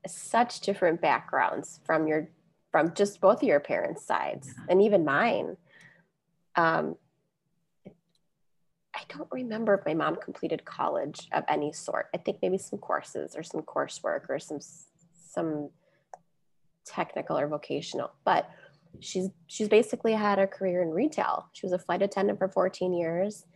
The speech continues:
Speaker 1: and she's back in retail now. And I don't know if there was ever an interest to go back and, and do more. Um, my dad was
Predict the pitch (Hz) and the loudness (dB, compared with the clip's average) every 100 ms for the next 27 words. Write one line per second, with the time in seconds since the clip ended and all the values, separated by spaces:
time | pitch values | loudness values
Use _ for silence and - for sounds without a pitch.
0 | _ _ 214 - 208 214 247 285 196 170 | _ _ -8 -4 2 4 4 4 2 2
1 | - 170 170 - - 175 _ _ _ _ | -2 -4 -4 -4 -8 -16 _ _ _ _
2 | - 185 190 185 180 180 180 185 190 _ | -2 2 4 2 2 0 0 -2 -6 _
3 | _ _ _ _ _ _ _ _ _ _ | _ _ _ _ _ _ _ _ _ _
4 | _ - 185 185 170 180 180 175 190 175 | _ 2 4 4 2 0 -2 0 2 2
5 | 170 175 175 175 170 170 170 - - 220 | 0 0 0 0 -2 -4 -8 -14 -2 2
6 | 254 196 - - - 185 160 - 127 156 | 2 0 -2 -10 -6 0 2 4 2 0
7 | - - _ 175 165 160 156 156 143 - | -6 -12 _ -4 -2 0 0 0 0 -2
8 | - - _ - _ - 170 160 156 156 | -6 -12 _ -20 _ -4 -2 0 -2 -4
9 | 156 165 _ _ _ _ _ _ _ _ | -6 -8 _ _ _ _ _ _ _ _
10 | - - 185 175 - 202 208 208 202 180 | -16 -4 0 2 6 8 8 6 6 4